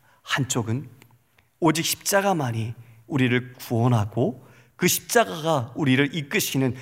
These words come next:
하나님의 지혜라는 것, 하나님의 능력이라는 것을 고백하는 사람들이 모이게 될 것입니다. 수많은 인류가 이 지구상에 살고 있지만 바로 그 십자가로 말미암아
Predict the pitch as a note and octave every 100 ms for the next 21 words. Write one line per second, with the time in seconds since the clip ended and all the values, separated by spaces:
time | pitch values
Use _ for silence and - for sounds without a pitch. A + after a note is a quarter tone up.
0 | - - - D#3 D3 C#3+ C#3+ - - A#2+
1 | A#2 A2+ A2+ A#2 - - _ _ _ -
2 | G#3+ A3 A#3 G3 D3+ D#3+ A3 A3 D#3 C#3
3 | C#3 - - A#2 - A2+ G#2+ A2+ G#2 G2+
4 | A2 C#3+ - - - A#2+ G#2+ B2+ D3 E3+
5 | - - - A2 G#2+ - - - _ _
6 | _ _ _ _ _ _ _ - - -
7 | D#3 E3 D#3 D3 C#3+ C3+ A#2+ A2 G#2+ C3
8 | A2+ - A#2 A#2+ A2+ A2 - - B2 G#2+
9 | - A#2 G#2 G3+ - - - - - -
10 | E3 C#3 A2+ - D3+ - - - B3 G3
11 | G3+ F#3+ A#2 A2 A2 G#2 G#2 A2